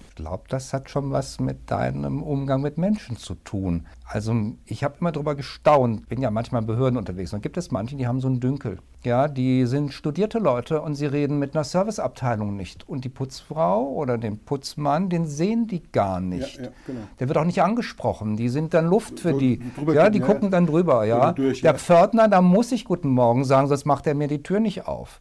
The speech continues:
Speaker 1: Also ich halte das für merkwürdig. Für mich sind das alles Menschen. Ich glaube, das ist eine Sache, die im Kopf stattfindet.
Speaker 2: Mhm.
Speaker 1: Und wenn du alle Menschen in deinem Kopf gleich behandelst und sagst, ja, das sind Menschen, die jetzt eine spezielle Aufgabe dort haben,
Speaker 2: Genau.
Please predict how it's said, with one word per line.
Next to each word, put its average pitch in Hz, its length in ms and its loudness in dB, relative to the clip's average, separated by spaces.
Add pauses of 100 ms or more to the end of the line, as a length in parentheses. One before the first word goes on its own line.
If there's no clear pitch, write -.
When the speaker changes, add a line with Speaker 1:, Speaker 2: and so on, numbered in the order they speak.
Speaker 1:
Also 147 220 -8
ich 180 120 -4
halte 180 140 2
das 170 140 0
für 165 100 0
merkwürdig. 143 580 2
Für 127 80 -4
mich 185 160 -2
sind 180 160 -4
das 175 140 -4
alles 143 380 -2
Menschen. 160 340 2
Ich 156 80 -6
glaube, 139 220 2
das 143 160 -2
ist 143 100 -10
eine 135 80 -4
Sache, 139 180 -2
die 113 80 -8
im 87 120 -10
Kopf - 260 -2
stattfindet. - 720 -14
Speaker 2:
Mhm. 101 200 -12 (300)
Speaker 1:
Und 131 420 -2
wenn 127 120 0
du - 120 -4
alle 160 180 2
Menschen 151 580 -2
in 151 160 -4
deinem 127 260 2
Kopf - 300 -4
gleich 147 480 2
behandelst 147 760 2
und 127 120 0
sagst, 123 300 -2
ja, 208 160 2
das 147 160 -2
sind 127 140 -4
Menschen, 160 580 -2
die 156 220 -6
jetzt 165 340 -2
eine 143 200 0
spezielle 131 580 -2
Aufgabe 139 640 2
dort 101 360 -2
haben, 110 400 2
Speaker 2:
Genau. 123 120 -10